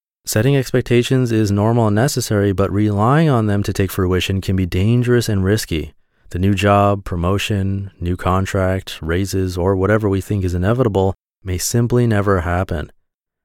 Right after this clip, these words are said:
The reason expectations often don't materialize is that they require actions from other people.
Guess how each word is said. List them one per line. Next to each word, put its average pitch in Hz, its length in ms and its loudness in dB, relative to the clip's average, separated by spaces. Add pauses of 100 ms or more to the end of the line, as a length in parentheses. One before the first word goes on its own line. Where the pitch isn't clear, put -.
(260)
The 95 80 -4
reason 104 240 2
expectations 101 640 -2
often 92 320 0
don't 95 160 0
materialize 92 840 0
is 90 140 -6
that 92 240 0
they 101 160 0
require 123 580 0
actions 87 420 -4
from 90 180 -4
other 92 200 0
people. 113 480 -2